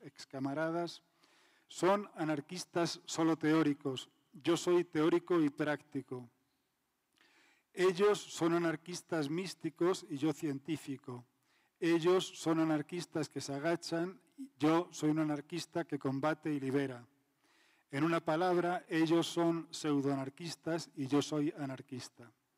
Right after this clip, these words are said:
El banquero anarquista es la historia de un hombre que decide llevar a pra-, a la práctica sus ideas anarquistas. Es decir, no es un anarquista,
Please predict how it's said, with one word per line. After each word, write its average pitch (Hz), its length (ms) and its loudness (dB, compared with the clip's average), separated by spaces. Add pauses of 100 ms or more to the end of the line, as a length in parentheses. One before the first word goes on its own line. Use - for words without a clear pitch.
(1120)
El 147 100 2
banquero 160 320 4
anarquista 196 800 0
es 185 140 2
la 190 100 2
historia 175 440 2
de 156 100 4
un 165 100 4
hombre 170 480 0
que 151 120 -4
decide 170 420 0
llevar 170 260 2
a 160 120 -2
pra-, 175 280 -2
a 156 80 -4
la 143 100 -2
práctica 170 720 -2
sus - 300 -4
ideas 151 500 -2
anarquistas. 135 1000 -12 (340)
Es 151 100 -2
decir, 160 460 0
no 156 180 0
es 170 100 -2
un 180 220 -2
anarquista, 151 800 -2